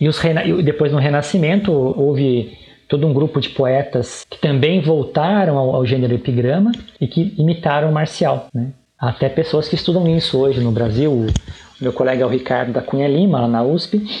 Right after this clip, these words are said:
estuda os epigramas neolatinos, né, da, do Renascimento. Epigramas em latim, feitos no Renascimento, e que, que se modelaram em grande parte em Marcial.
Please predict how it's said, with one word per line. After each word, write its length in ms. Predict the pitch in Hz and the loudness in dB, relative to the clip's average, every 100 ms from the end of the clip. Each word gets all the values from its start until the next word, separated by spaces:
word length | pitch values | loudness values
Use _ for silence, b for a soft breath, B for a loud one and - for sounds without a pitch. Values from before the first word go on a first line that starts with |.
| B | B
estuda 420 | - - 160 156 160 | -8 -2 0 2 2
os 180 | 151 | 0
epigramas 680 | 143 151 139 143 147 156 - | -2 0 0 2 2 0 -2
neolatinos, 960 | 190 143 151 170 180 185 - 180 135 110 | -2 2 2 2 2 0 0 0 2 0
né, 200 | 139 165 | 0 0
da, 180 | 131 123 | -2 0
do 100 | 123 | 0
Renascimento. 760 | 113 123 123 - 160 143 - 107 - _ _ - | 0 0 -2 0 0 0 -2 -8 -12 _ _ -4
Epigramas 560 | 123 135 135 139 127 | -2 2 2 2 2
em 100 | 151 | 2
latim, 640 | 170 165 - 156 208 294 - | 2 0 0 2 0 -2 -10
feitos 340 | - 147 151 | -2 -2 0
no 100 | 156 | 0
Renascimento, 760 | 156 165 170 - 170 156 190 269 277 B B B B - | 2 2 0 0 2 2 0 -2 -8 B B B B -2
e 120 | 156 | -2
que, 360 | - 196 202 202 | 0 0 0 -2
que 120 | 180 | -2
se 160 | - | 0
modelaram 720 | 196 196 196 196 160 151 180 202 | 2 4 4 4 4 2 2 2
em 80 | 190 | 4
grande 280 | 175 170 | 2 0
parte 420 | 160 156 151 160 190 | 0 0 0 0 2
em 40 | |
Marcial. 440 | 185 202 - 202 | 2 0 0 0